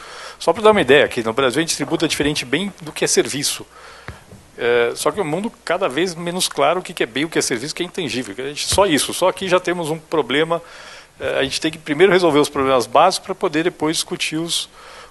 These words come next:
os outros. Quer dizer, agora, de novo, com o grau de liberdade que a gente tem de política pública hoje, por conta da nossa crise fiscal e por conta de tudo amarrado, a gente não vai conseguir fazer nada. Nada.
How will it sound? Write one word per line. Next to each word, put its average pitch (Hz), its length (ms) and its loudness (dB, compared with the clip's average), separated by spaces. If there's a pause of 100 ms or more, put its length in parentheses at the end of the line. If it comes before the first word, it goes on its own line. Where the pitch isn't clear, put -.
os 160 180 2
outros. 175 240 6
Quer - 140 -4
dizer, 131 180 4
agora, 117 280 6
de 190 140 0
novo, 170 420 6 (320)
com 160 220 2
o 143 40 0
grau 196 520 6
de 233 460 -2
liberdade 175 720 4
que 127 80 -6
a - 20 -2
gente - 160 -8
tem 185 140 -4
de 185 100 -8
política 175 340 -4
pública 160 360 -2
hoje, 123 260 4
por - 100 -16
conta 135 300 0
da 120 100 -2
nossa 113 240 0
crise 127 240 -6
fiscal 113 540 0 (340)
e 117 40 -8
por 110 140 -10
conta 117 220 0
de - 60 -2
tudo 208 200 -2
amarrado, 143 460 4
a 165 40 -4
gente 196 240 -6
não 214 60 -4
vai 196 120 4
conseguir 151 340 -6
fazer - 220 2
nada. 151 440 2 (1000)
Nada. 117 460 0